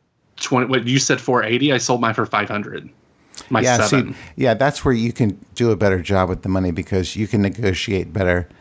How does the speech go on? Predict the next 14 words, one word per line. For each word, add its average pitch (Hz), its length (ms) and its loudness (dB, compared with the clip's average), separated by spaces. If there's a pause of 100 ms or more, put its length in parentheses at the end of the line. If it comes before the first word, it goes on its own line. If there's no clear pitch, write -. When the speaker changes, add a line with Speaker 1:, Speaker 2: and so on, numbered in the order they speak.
(320)
Speaker 2:
Whereas 104 260 2
this, 135 320 0
I, 117 160 0
you 120 200 2
have 120 100 0
to - 80 -4
go - 120 -2
with 101 120 0
what 104 160 0
they 104 140 2
tell 101 240 0
you 95 140 2
it's 92 180 -4
worth. 90 420 -4